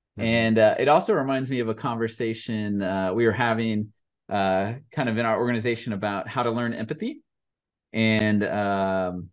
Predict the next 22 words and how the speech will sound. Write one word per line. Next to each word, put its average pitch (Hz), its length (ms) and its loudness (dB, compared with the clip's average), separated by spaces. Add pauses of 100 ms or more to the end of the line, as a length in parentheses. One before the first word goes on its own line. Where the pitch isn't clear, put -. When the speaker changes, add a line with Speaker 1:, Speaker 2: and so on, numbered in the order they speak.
(120)
Speaker 2:
I 110 80 -6
think 185 240 -2
you 208 80 4
started 101 320 2
the 95 60 0
conversation, 92 560 -4
if 85 100 -8
I 95 40 2
remember 90 280 -2
right. 92 280 -2
Yeah, 101 140 -4
you 95 140 2
were 95 80 2
looking 98 220 -2
for 98 100 -6
books 101 320 -2
or 98 40 -2
something 98 300 -4
like 92 100 2
Speaker 1:
Yeah. 90 40 -4
Speaker 2:
that. 90 160 -2 (360)
Speaker 1:
Mm-hmm. 95 160 -8